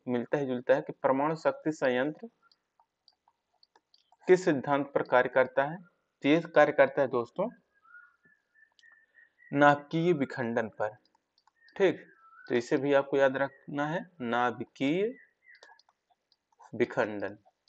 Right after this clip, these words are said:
अब देखिए दोस्तों, यहाँ पर अर्धायु ज्ञात करना है ना, तो अर्धायु ज्ञात करने के लिए देखिए मैं अब आपको बता देता हूँ यहाँ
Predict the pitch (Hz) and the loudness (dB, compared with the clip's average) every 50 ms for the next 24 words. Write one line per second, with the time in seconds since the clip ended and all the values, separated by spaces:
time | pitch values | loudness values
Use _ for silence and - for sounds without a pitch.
0 | _ _ _ _ _ _ _ _ _ _ _ _ _ _ _ _ _ _ _ _ | _ _ _ _ _ _ _ _ _ _ _ _ _ _ _ _ _ _ _ _
1 | _ _ _ _ _ _ _ _ _ _ _ _ _ _ _ _ _ _ _ - | _ _ _ _ _ _ _ _ _ _ _ _ _ _ _ _ _ _ _ -20
2 | _ 1077 1077 1077 1077 1077 1077 1077 1077 _ _ _ _ - - _ _ _ _ _ | _ _ _ _ _ -20 -20 -20 _ _ _ _ _ -20 -20 _ _ _ _ _
3 | _ _ - - - - - - - - _ _ _ _ _ - _ - - - | _ _ -20 -20 -20 -20 -20 -20 -20 -20 _ _ _ _ _ -20 _ -16 -16 -16
4 | - - _ - 147 139 143 165 160 196 185 170 175 170 165 - 180 175 151 147 | -18 -4 _ 2 4 4 4 4 4 4 4 4 4 2 2 0 -2 2 4 4
5 | 147 147 - 165 - - 143 143 135 123 131 135 139 147 135 131 127 123 123 - | 4 4 4 4 6 8 6 6 6 4 4 4 4 4 2 -2 -4 -4 -4 -4
6 | 127 117 120 123 123 127 131 147 156 - _ _ _ _ _ - - - - 135 | -4 -4 -4 -6 -10 -12 -14 -18 -20 -20 _ _ _ _ _ -8 -2 2 4 4
7 | 123 131 139 139 151 147 143 147 147 143 143 - 139 135 139 139 - 139 131 139 | 4 4 4 2 2 2 2 0 0 0 0 0 0 0 0 -4 -6 -6 -4 -4
8 | 135 135 135 131 - 147 135 135 135 - - 123 113 117 123 120 120 - - 131 | -2 -2 -4 -4 -4 -4 -4 -4 -2 0 0 0 2 4 4 2 2 0 -4 -6
9 | 117 117 - 123 123 120 123 113 - - 127 127 131 131 123 123 | -6 -2 0 0 0 2 0 -2 -4 -4 -6 -6 -4 -6 -6 -6